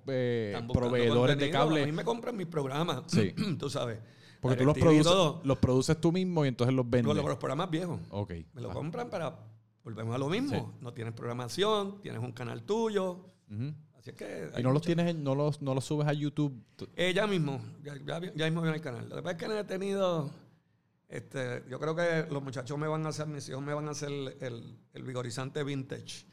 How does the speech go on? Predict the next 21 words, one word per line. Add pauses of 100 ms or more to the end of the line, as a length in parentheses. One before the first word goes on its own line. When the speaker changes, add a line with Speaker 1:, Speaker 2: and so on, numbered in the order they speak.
(300)
Speaker 1:
Ok.
Speaker 2:
Porque
ahora,
al
tener
un
público
nuevo,
no
Speaker 1:
Sí.
Speaker 2:
puedo
pretender
que
tú
te,
o
sea,
es
como,
Speaker 1:
Sí. (680)
Speaker 2:
ok,